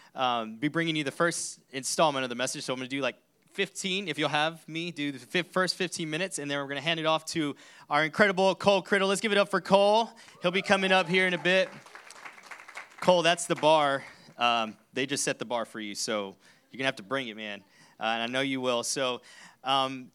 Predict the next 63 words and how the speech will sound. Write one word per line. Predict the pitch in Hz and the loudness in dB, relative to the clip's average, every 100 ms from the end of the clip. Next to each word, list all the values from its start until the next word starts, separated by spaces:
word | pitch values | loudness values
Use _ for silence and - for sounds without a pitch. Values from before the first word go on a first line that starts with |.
| - | -6
today | 170 180 | 0 0
we're | 185 | 0
gonna | 196 202 | -4 -4
continue | 190 - 180 175 | -4 -4 -4 -4
in | 139 147 | -4 -6
our | 135 135 | -2 -4
Follow | - 143 139 | 0 -2 0
Me | 139 135 | -4 -6
series. | - 135 127 123 | -4 -2 -4 -4
You | 131 | -6
know, | 135 | -8
we've | 127 123 | -8 -12
been | 127 | -4
talking | 156 143 147 | -4 -4 -2
about, | 135 131 127 - | 2 2 0 -10
um, | 117 113 107 | -8 -6 -6
just | 131 | -8
to | 143 | -6
catch | 131 131 | -4 -6
some, | - - 127 120 | -8 -10 -10 -10
some | 113 135 | -8 -6
of | 127 | -6
us | 123 | -4
up, | 127 127 - - - | -4 -4 -8 -20 -14
about | - 135 147 139 | -8 0 0 0
the | |
Follow | - 151 147 | 0 0 0
Me | 143 | -4
series | 127 151 139 | -6 -6 -6
and | 131 | -8
what | 131 | -8
that | 131 | -8
means | 120 131 117 | -6 -8 -8
when | 117 | -10
Jesus | 123 120 127 | -8 -8 -8
says, | - 120 113 - | -4 -4 -6 -8
"Follow | - 127 120 | -2 -2 -2
me." | 113 113 101 98 127 117 | -8 -8 -10 -12 -16 -6
Um, | 110 110 107 107 | -4 -4 -6 -8
I | 113 | -8
really | 123 120 | -6 -8
feel | - 120 117 | -8 -6 -4
like, | 110 104 - - - _ | -4 -6 -10 -20 -20 _
uh, | 110 104 | -6 -4
a | 110 | -2
lot | 123 | -2
of | 117 | -2
us | 113 | -8
try | - 123 | -8 -8
to | 107 | -6
get | 104 | -6
our | |
house | 101 135 120 | -2 -2 -2
in | 113 | -8
order. | 110 113 110 _ _ _ - | -8 -8 -10 _ _ _ -4
A | |
lot | 113 123 | 0 0
of | 117 | -2
us | - | -6
really | 123 117 | -6 -6
try | 113 123 | -2 -4
to | 117 | -4
know, | 117 113 113 | -4 -2 -4